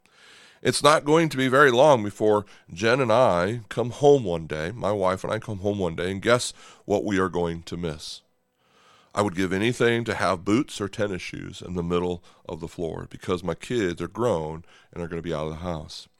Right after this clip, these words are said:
Now, I might be able to make up for some of that, you know, uh, but here's the deal.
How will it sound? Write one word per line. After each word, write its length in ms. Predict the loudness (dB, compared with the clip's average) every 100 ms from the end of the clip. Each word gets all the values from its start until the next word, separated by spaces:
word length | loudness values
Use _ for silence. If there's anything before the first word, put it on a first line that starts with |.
| _ _ _ -2
Now, 160 | 2
I 40 | 6
might 180 | 6 6
be 100 | 4
able 120 | 4
to 60 |
make 240 | 4 2 2
up 180 | 0 -2
for 140 | -6
some 360 | -4 0 0 0
of 80 |
that, 340 | -4 -12 -14 -6
you 100 | -2
know, 280 | 2 2 -2 -10 -20 -20 -14 -4
uh, 300 | 2 2 4
but 220 | 2 2
here's 220 | 0 0
the 60 | -2
deal. 280 | -4 -4